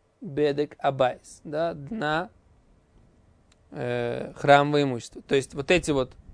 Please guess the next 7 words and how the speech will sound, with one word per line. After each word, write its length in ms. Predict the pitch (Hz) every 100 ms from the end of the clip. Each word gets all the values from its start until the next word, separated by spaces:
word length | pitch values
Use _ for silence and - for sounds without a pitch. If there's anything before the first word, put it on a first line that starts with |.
| -
вещи, 340 | 151 165 -
которые 480 | 143 131 147 139 135 - - - - -
предназначены, 840 | 160 160 147 156 156 - 139 131 - - _
по 180 | 151 143
идее, 380 | 139 160 143 131
для 220 | 131 135
жертвоприношений, 840 | 143 139 143 214 143 - 139 123